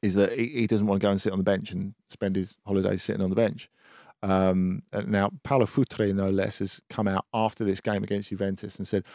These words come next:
Look, whatever problem there is between Rafa and Fernando Santos, it needs to be put to one side for Portugal. They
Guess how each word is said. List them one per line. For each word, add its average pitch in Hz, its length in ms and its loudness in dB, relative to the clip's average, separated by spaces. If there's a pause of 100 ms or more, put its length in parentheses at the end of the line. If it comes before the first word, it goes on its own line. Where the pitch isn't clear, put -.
(140)
Look, 110 140 0
whatever 120 280 2
problem 110 380 2
there 101 180 2
is 95 120 -2
between 95 420 -4 (380)
Rafa 98 340 -4
and 98 400 -6
Fernando 101 300 -2
Santos, 98 460 -4
it 107 120 -4
needs 104 200 2
to - 60 -18
be 98 100 -4
put - 260 -4
to - 100 -2
one 98 280 2
side 95 380 0 (100)
for 98 100 -10
Portugal. - 540 -4 (240)
They 104 100 -4